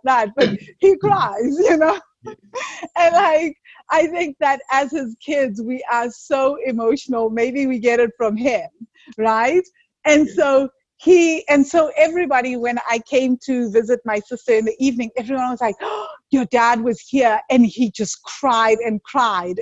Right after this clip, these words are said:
Speaker 1: And it was such a big deal for them, you know?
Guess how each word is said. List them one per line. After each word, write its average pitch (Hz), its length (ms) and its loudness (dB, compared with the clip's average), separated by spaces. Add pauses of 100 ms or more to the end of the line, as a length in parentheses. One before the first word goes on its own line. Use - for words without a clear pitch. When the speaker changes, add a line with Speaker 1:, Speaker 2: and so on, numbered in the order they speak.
Speaker 1:
And 240 220 2 (300)
it 302 100 4
was 294 220 2 (100)
such 302 380 -4
a 320 80 2
big 240 360 -2
deal 269 480 -2
for 262 120 0
them, 185 420 -2
you 247 100 2
know? 277 260 2